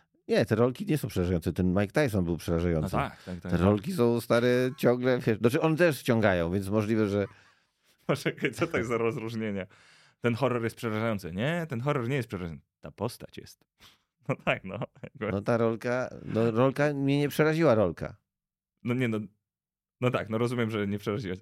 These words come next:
Speaker 2: No
Speaker 1: To,
Speaker 2: okej,
Speaker 1: to był
Speaker 2: no.
Speaker 1: taki trochę żart, trochę taka wbitka znowu, teraz ty się czepiasz.
Speaker 2: <laughs>
Speaker 1: Daj spokój.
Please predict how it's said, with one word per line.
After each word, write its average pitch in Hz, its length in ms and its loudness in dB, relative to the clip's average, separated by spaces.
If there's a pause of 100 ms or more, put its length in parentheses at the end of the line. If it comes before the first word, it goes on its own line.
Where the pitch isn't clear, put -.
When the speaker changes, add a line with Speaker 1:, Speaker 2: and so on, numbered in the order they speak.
Speaker 2:
No 120 80 -2
Speaker 1:
To, 113 80 0
Speaker 2:
okej, 113 200 -2
Speaker 1:
to 143 80 4
był 139 100 2
Speaker 2:
no. 127 60 0
Speaker 1:
taki 139 220 -2
trochę 131 240 2
żart, 123 380 2
trochę 110 220 2
taka 110 260 2
wbitka 110 440 2
znowu, 127 280 4
teraz 104 200 2
ty 117 100 -4
się 104 160 0
czepiasz. 120 520 2
Speaker 2:
<laughs> - 20 -12
Speaker 1:
Daj 147 300 4
spokój. 98 460 2